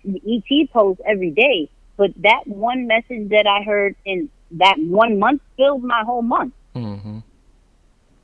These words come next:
Speaker 1: And that wasn't from my mom. That wasn't from, from my wife. That wasn't from anybody that,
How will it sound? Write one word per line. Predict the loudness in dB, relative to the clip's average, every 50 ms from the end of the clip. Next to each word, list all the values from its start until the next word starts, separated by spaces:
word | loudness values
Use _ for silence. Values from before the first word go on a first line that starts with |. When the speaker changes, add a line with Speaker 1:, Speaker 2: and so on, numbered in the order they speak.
| _ -6
Speaker 1:
And | -2 2 4
that | 4 4 6
wasn't | 6 4 4 4 2 -4 -4
from | -4 -6 -4
my | -4 -4
mom. | -4 -4 -2 -2 -2 -2 -2 -2 -2
That | -2 -4 -2
wasn't | -2 -4 -4 -4 -6 -8 _
from, | -2 0 0 0 -2 -6 -10 _ _ _ _ _ _
from | 0 2 2 2 0
my | 0 0 0
wife. | 2 2 4 4 4 2 0 0
That | 0 0 0
wasn't | 2 0 -2 -2 -4 -4 -2
from | -2 -2 -2 -2
anybody | -4 -6 -6 -4 0 2 2 2 2 0 -2
that, | 0 2 2 4 4 2 0